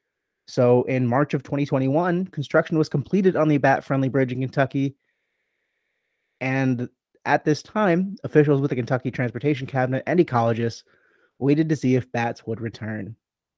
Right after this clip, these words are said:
About thirty minutes before sunset on the day that it was open, ecologists sat on different sides of the bridge to see if any bats would emerge, and they did. Team counted around four hundred bats at the bridge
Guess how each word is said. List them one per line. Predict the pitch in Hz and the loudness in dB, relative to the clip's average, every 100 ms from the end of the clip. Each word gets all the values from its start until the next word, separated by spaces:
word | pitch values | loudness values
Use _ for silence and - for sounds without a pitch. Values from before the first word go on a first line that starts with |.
| _ _ _ _ _ _ _ - | _ _ _ _ _ _ _ -2
About | - 151 - | 4 4 6
thirty | - 175 180 | 8 10 8
minutes | 160 151 143 | 6 2 -2
before | 123 143 | -2 -2
sunset | 127 131 131 139 127 | -2 -6 -4 -6 -6
on | 151 | -4
the | |
day | 127 123 | -2 0
that | 123 | 0
it | 123 | -2
was | 123 | -2
open, | 120 117 117 | -4 -4 -6
ecologists | - - 127 139 139 123 | -8 -4 0 0 0 0
sat | 131 123 | 0 2
on | 117 | 0
different | 131 131 | -2 -2
sides | 131 123 | 0 -2
of | 113 | -2
the | |
bridge | 117 156 160 | 0 0 0
to | 135 | -2
see | 120 | -4
if | |
any | 110 | -4
bats | 113 123 - | -2 -2 0
would | 131 | 0
emerge, | 131 131 127 120 _ _ _ _ | 2 2 0 -6 _ _ _ _
and | 127 135 120 | -2 -2 0
they | 135 131 | 2 0
did. | 117 120 113 98 - _ _ _ _ _ _ _ _ _ _ - | 0 -2 -4 -8 -16 _ _ _ _ _ _ _ _ _ _ -2
Team | 160 165 | 2 2
counted | 156 143 139 | 2 -2 0
around | 135 123 | 0 0
four | - 147 156 | -2 0 2
hundred | 135 143 143 143 117 | 2 -2 0 0 0
bats | 127 120 - | 0 -2 -6
at | 123 | -10
the | 117 | -8
bridge | 120 117 113 101 | -4 -4 -4 -10